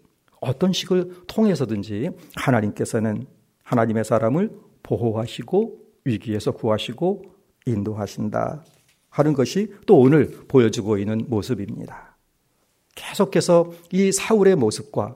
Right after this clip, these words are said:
다윗을 대조해 나가면서 결국 이스라엘의 진정한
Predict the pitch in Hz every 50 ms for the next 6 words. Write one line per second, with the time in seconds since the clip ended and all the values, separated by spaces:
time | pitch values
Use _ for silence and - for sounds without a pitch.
0 | _ _ _ _ _ - - 120 120 123 117 - 131 123 123 127 - - - -
1 | 104 113 107 104 98 113 107 113 117 117 113 113 - - 120 101 104 95 101 101
2 | 127 123 123 123 - - - - - - - - _ _ _ _ - 143 120 117
3 | 139 - 143 123 - 143 123 123 127 135 131 - 131 123 131 131 147 190 185